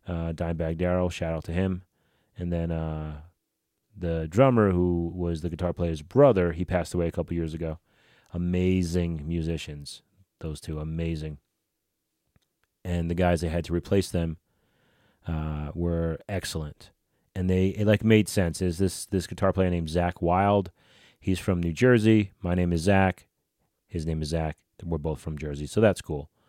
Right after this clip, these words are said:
And then the drummer was this guy, Charlie, which happens to be my father and my brother's, uh, name, so that's cool.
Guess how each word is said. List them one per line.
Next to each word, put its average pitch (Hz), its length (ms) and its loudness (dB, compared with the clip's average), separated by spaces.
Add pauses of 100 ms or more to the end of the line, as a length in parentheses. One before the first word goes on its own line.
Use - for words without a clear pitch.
(480)
And 85 100 -2
then 82 160 0
the 82 100 -4
drummer 127 320 6
was 104 200 4
this 92 160 2
guy, 92 420 6
Charlie, 95 640 4 (400)
which - 100 -8
happens 85 260 2
to 90 60 -4
be 87 140 2
my 82 160 0
father 85 400 2
and 82 80 -4
my 80 100 -2
brother's, 82 500 -2
uh, 78 300 -4 (420)
name, 92 300 0
so 80 220 -4
that's 80 220 -4
cool. 92 300 -2